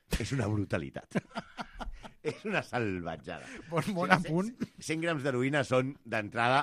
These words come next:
Speaker 1: vint anys de presó.
Speaker 2: Vale.
Speaker 1: Chechu va dir a la policia, "Pa consumo propio, joder."
Speaker 2: <laughs>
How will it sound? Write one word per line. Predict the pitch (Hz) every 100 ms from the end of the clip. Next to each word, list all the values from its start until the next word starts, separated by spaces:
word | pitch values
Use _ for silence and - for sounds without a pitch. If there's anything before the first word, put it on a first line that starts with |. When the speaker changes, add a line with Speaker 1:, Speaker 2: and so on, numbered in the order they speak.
| - -
Speaker 1:
vint | 95 117
anys | 98 87
de | 85
presó. | 71 67 - - 101
Speaker 2:
Vale. | 95 78 71 - _
Speaker 1:
Chechu | 107 - 143 - 107
va | 120
dir | 123
a |
la | 110
policia, | 107 92 90 69 _ _
"Pa | 240
consumo | - 208 - 247 190 185
propio, | 277 185 160 147
joder." | 156 302 269
Speaker 2:
<laughs> | - 311 - 285 - 262 277 - 247